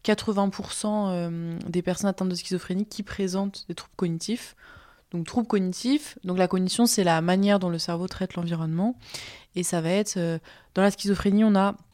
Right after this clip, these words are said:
surtout des, des difficultés de concentration, donc, euh, avoir du mal à, à, à se concentrer, par exemple, à regarder un film en entier.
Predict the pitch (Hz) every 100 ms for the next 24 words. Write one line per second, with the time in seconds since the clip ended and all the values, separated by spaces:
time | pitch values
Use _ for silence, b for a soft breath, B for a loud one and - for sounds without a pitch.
0 | 269 - - 220 - 233 226 190 180 170
1 | 175 170 185 - 202 - 196 196 B B
2 | B 175 196 202 - 196 196 185 - 180
3 | 175 165 170 165 B B 165 175 170 175
4 | 180 185 170 165 - _ 170 165 165 -
5 | 160 160 160 - - 175 165 175 185 175
6 | 165 165 170 170 165 175 180 175 180 -
7 | 185 180 180 185 - 185